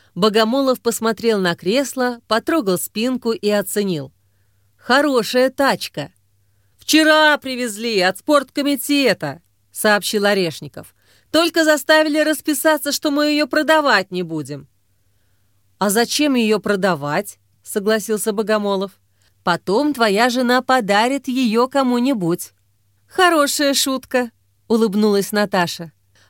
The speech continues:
Ладейников достал из кармана пакет с деньгами и протянул бывшей гимнастке. «Вот, мы тебе, Наташенька, на операцию в Германии собрали». «Что?» не поняла женщина.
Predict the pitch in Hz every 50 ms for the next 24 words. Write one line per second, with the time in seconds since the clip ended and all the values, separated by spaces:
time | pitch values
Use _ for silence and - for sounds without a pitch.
0 | _ - 208 226 233 208 277 311 311 285 277 262 - 262 240 220 202 233 226 -
1 | - 254 254 240 226 214 - - 214 208 208 220 220 226 220 214 196 - 202 196
2 | - 233 220 190 175 160 180 185 185 180 190 233 262 269 262 254 247 - - 240
3 | 233 - 247 226 220 - - 220 214 208 240 277 294 277 214 175 196 196 175 -
4 | - 214 196 175 175 202 196 190 180 165 147 143 - - _ - 139 139 - _
5 | _ _ _ _ _ _ _ _ _ - - _ _ 190 196 226 254 226 165 -
6 | _ _ _ _ _ _ _ _ _ - 208 233 269 277 - 285 233 226 262 254
7 | 247 247 240 - 262 262 247 247 254 247 233 - 240 233 233 226 220 220 - 233
8 | 220 226 262 294 294 - - 269 269 254 233 214 262 285 285 247 208 190 180 170
9 | 170 170 170 - - 190 175 165 - 165 160 156 156 156 165 - _ _ _ _
10 | _ _ _ _ _ _ _ _ _ _ - - - - - - _ - 349 349
11 | 359 359 359 - - _ _ _ _ _ _ _ _ _ _ 202 208 220 208 -
12 | 226 220 220 214 208 208 208 180 196 196 180 160 - - 165 151 147 160 175